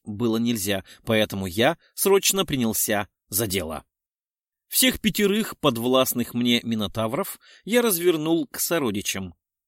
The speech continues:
Каждый из марионеток поднял над собой оружие и тут же применил его на противнике. Эффект неожиданности сработал как по инструкции. Три мутанта упали замертво,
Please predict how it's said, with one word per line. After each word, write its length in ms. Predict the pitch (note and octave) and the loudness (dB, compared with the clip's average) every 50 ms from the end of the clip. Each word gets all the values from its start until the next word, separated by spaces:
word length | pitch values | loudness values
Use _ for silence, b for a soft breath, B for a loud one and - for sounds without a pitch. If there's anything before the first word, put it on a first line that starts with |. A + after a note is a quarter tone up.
| b b b b b b _ | b b b b b b _
Каждый 400 | - D#3 D#3 C#3+ B2+ G#2+ A#2+ - | 2 4 4 4 6 4 2 2
из 240 | - - B2+ A#2 G#2 | 2 0 0 2 2
марионеток 720 | A2 G#2+ G#2 G2+ G2 G2 G#2+ D3 F3 - F3 - - b b b b - | 2 2 2 0 0 -2 -2 -2 -2 -2 -4 -4 -6 b b b b 0
поднял 400 | G3+ G3+ F3+ F3+ A3 B3 A#3+ F#3+ | 0 0 2 2 0 0 2 2
над 180 | C#3+ B2+ A#2 | 2 0 0
собой 280 | - - G#2 G#2 G#2+ A2 | 0 0 0 0 0 0
оружие 640 | - C3 C3 D3 G#3+ A#3 G#3 F#3 G#3 F#3+ F#3 F3 b b b b | -2 -2 -2 0 0 -2 0 2 2 2 2 2 b b b b
и 80 | A3 | -4
тут 220 | A3 - C4+ B3 - | -2 0 0 2 2
же 100 | G#3+ G#3 | 0 0
применил 520 | - - E3 D3+ D3+ D3 C#3+ D#3+ F#3 F#3+ | 2 2 0 2 0 0 0 0 0 0
его 480 | E3 C3 C3 B2+ A2 G#2+ A2+ A#2+ A#2+ - - | 0 2 2 2 2 2 2 0 0 -2 -6
на 180 | B2+ B2+ B2+ | -6 -4 -4
противнике. 760 | - B2 A#2+ A2+ - - A#2+ F#2 F#2 F#2+ E2+ - G2 F2+ E2+ - _ _ _ _ _ _ _ _ _ _ _ _ _ _ _ _ | -2 -2 -2 -2 0 0 -2 -2 -2 -4 -6 -6 -8 -10 -10 -12 _ _ _ _ _ _ _ _ _ _ _ _ _ _ _ _
Эффект 560 | - C3+ C#3+ - - - D#3+ D#3+ - - - - | 0 0 0 2 2 2 2 2 0 -2 -10 -6
неожиданности 960 | C3+ C3 C#3 C3+ C3 B2 G#2 D#3+ G#3 F#3 D3+ A#2 G#2+ - - - G2+ F2+ b b b b b b | -2 0 0 2 2 0 0 0 0 0 0 0 0 -2 -4 -6 -8 -8 b b b b b b
сработал 540 | - - G3 G#3 G3+ A#3+ B3+ - A3+ G3+ F3+ | 0 0 2 2 2 0 2 4 4 2 4
как 220 | - D3 D3 - - _ | 4 2 0 0 -2 _
по 200 | - C3 C#3 - - | 0 0 0 0 0
инструкции. 1040 | - C3+ C#3 B2+ - - - C#3+ C#3 A2 - - - - - G2+ F#2+ F#2+ F2+ E2+ - _ _ _ _ b b b b b b _ _ | -4 -4 -2 -2 -2 -4 -4 -4 -6 -6 -6 -6 -4 -4 -4 -4 -4 -8 -10 -12 -14 _ _ _ _ b b b b b b _ _
Три 180 | - D#3 D3+ D3 | 4 4 6 6
мутанта 560 | C#3+ C#3 C3 - C#3+ C3 B2+ B2 - - A2+ - | 4 2 2 4 4 2 2 2 0 0 0 0
упали 460 | C3 G#2+ - B2 A2+ G#2+ G2 F#2+ - - | -2 -2 2 2 2 2 2 -2 -6 -6
замертво, 680 | G#2 G2+ C3 D3 E3 E3+ D#3+ - - D3 D#3+ D3 | -2 0 0 0 0 -2 -4 -4 -4 -4 -4 -4